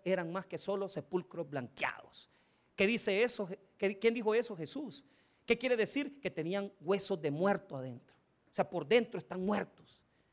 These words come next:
Por afuera son religiosos, pero por dentro están muertos. Ahora, vayamos ya a, a, a lo que yo le quiero enseñar. Veamos,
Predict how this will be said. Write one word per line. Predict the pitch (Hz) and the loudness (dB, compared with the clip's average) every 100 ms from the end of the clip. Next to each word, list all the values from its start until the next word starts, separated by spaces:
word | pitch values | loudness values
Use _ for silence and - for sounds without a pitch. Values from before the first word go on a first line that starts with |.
| - | 0
Por | 180 | 2
afuera | 165 240 254 240 | 4 6 6 6
son | 220 | -2
religiosos, | 214 208 170 226 233 233 - - - | -4 -4 2 4 4 0 -6 -14 -2
pero | 180 - | 0 0
por | 156 | 0
dentro | 160 185 185 175 - - | 0 0 -2 -8 -10 -12
están | 139 156 147 139 - _ - | -6 -4 -4 -6 -18 _ -14
muertos. | 127 107 - - - - _ _ - | -12 -12 -14 -20 -20 -20 _ _ -2
Ahora, | 185 196 113 - _ _ _ _ _ | 2 2 0 -8 _ _ _ _ _
vayamos | - 170 247 262 | -2 2 4 4
ya | 196 233 254 262 _ _ _ _ - - | 4 2 2 -6 _ _ _ _ -16 -6
a, | 170 - | -4 0
a, | 185 | 0
a | 180 | 2
lo | 185 | 2
que | 185 180 | 2 2
yo | 220 | 2
le | 214 | 2
quiero | 214 208 | 0 0
enseñar. | - 156 143 104 _ _ _ _ _ _ | -2 -8 -10 -12 _ _ _ _ _ _
Veamos, | 156 180 233 226 | -2 0 0 -2